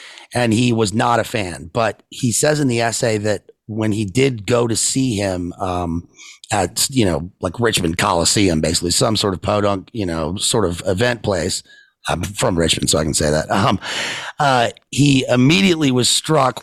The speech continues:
with why, um, people were, he said, "A-,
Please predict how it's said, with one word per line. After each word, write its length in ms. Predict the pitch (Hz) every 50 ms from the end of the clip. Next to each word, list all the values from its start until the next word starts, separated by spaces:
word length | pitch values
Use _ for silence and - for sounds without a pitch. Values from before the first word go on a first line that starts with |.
| 101
with 220 | 110 135 127 - -
why, 640 | 98 107 110 113 117 117 117 120 120 120 120 120 110 -
um, 560 | 117 113 113 107 107 107 104 101 101 101 98 _ -
people 480 | 120 127 113 - 135 120 113 104 104 104
were, 320 | 113 113 110 110 104 98 107 107 113 - _ _ _ _ _ _ _ _ _ _
he 140 | - 143 143
said, 220 | 127 - 151 127 120
"A-, 200 | 120 139 147